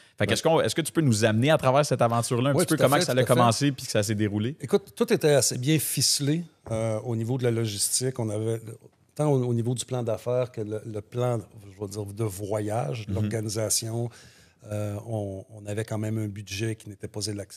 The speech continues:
Speaker 2: élastique. Fait que, tu sais, moi, je partais de Montréal et je me donnais quatre-vingts jours pour faire les cinq traversées autour du monde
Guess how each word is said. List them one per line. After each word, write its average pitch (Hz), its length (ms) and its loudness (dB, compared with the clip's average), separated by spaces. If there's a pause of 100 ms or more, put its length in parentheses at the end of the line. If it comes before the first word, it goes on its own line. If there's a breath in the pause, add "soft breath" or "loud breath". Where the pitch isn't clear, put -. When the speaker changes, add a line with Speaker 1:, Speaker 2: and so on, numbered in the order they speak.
(120)
Speaker 2:
élastique. 123 640 -2 (520 soft breath)
Fait 117 100 -4
que, 117 60 -18
tu - 120 -20
sais, - 120 -6
moi, 127 360 4
je - 120 0
partais - 400 0
de 139 40 2
Montréal 123 600 2
et 117 40 -2
je 101 140 -8
me 113 80 -6
donnais 110 260 -4 (160)
quatre-vingts 117 500 -2
jours 120 300 -4
pour - 160 -8
faire 117 200 -4
les 107 100 -4
cinq 113 240 -2
traversées 107 420 -6
autour 113 280 -6
du 98 100 -12
monde 127 300 -2